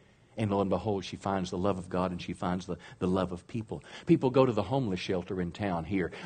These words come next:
Uh, they, they, they go to the Robinson Courts, like you saw, ministered to over a hundred people, fed 'em so they could give an opportunity to preach the gospel to 'em. Why do they do that? It's because Jesus said, "When I was hungry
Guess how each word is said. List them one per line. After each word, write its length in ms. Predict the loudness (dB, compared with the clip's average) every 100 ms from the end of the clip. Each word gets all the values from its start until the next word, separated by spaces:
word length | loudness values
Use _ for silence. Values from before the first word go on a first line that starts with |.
| -6
Uh, 120 | -4
they, 160 | 4 6
they, 160 | 6
they 160 | 6 4
go 160 | 4 4
to 120 | 4
the 140 | 4
Robinson 460 | 6 6 4 -4 -2
Courts, 360 | 2 2 2
like 240 | 0 0 -2
you 60 |
saw, 340 | -2 4 4 2 -6 -2
ministered 400 | 0 0 -2 0
to 80 | 2
over 160 | 2
a 60 | 0
hundred 340 | 0 0 0
people, 320 | 4 2 2 -6
fed 340 | 2 6 8
'em 160 | 8 4 -8
so 180 | -4 2
they 140 | 2
could 160 | 2 0
give 140 | 2
an 80 | 4
opportunity 540 | 2 2 -4 -2 -2
to 80 | -4
preach 280 | -4 -4 -4
the 80 | 0
gospel 380 | 0 0 -2 -4
to 140 | -4
'em. 100 | -6 -12 -2
Why 200 | 2 4
do 120 | 8
they 160 | 6
do 180 | 6 6
that? 320 | 6 6 2 -12 -20 -16 -4 6
It's 200 | 6 6
because 320 | 2 2 2
Jesus 440 | 4 4 4 0
said, 220 | 4 4
"When 160 | 4 2
I 80 | 2
was 160 | 2
hungry 460 | 0 -2 0 0